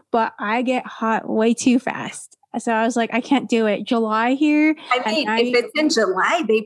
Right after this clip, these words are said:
Speaker 2: probably will have the pools up.
Speaker 1: Probably, but I will,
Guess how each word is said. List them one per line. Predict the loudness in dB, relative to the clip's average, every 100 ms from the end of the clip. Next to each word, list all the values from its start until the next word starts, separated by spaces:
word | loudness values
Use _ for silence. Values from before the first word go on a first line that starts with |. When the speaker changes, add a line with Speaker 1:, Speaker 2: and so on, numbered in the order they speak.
| -2
Speaker 2:
probably | -4 0 0
will | 0 0
have | -2 -4
the | -6 -4 0
pools | 0 2
up. | 0 -2 -6 _ _ _ _ _ _ _ _ _ _ _ -20 -20 _ _
Speaker 1:
Probably, | -6 -2 0 2 2 4 4 4
but | 2 0 -2
I | -2 0 2 0 -4 _
will, | -4 -2 -2 -6